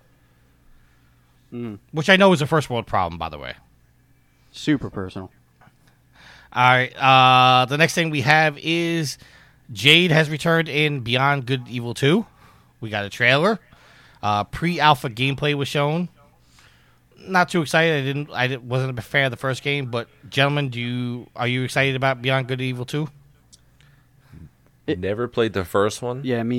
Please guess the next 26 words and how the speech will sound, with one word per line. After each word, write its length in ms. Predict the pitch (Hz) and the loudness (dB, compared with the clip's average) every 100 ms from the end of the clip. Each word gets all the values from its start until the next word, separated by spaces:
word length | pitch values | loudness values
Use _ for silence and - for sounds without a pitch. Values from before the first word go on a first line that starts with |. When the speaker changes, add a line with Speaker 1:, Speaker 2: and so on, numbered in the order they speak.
| 120 | -2
Speaker 1:
either. 240 | 117 113 98 - | -4 -6 -8 -4
Speaker 3:
I, 200 | 90 90 _ | -2 -2 _
and 140 | 98 98 | -2 0
I 40 | |
wasn't 440 | 98 117 131 117 | 2 2 0 -4
too 140 | - 131 | -4 -4
excited 360 | 110 - 101 | -2 -2 -2
about 180 | 104 107 | 0 -2
this 220 | 104 104 | -4 -8
one 100 | 113 | -10
'cause 140 | 104 98 | -14 -12
I 40 | |
was 100 | 85 | -10
like, 140 | 85 87 | -6 -4
"Well, 100 | 110 | -4
I 40 | |
never 160 | 151 160 | -2 -2
played 140 | 139 | -4
the 60 | 104 | -2
first 300 | 95 92 - | -4 -4 -4
one, 160 | 95 | -8
and 260 | 90 87 87 | -6 -8 -10
this 160 | 90 - | -12 -12
just 160 | 95 | -12
seems 260 | - 92 85 | -12 -12 -10
like 300 | 85 80 | -10 -10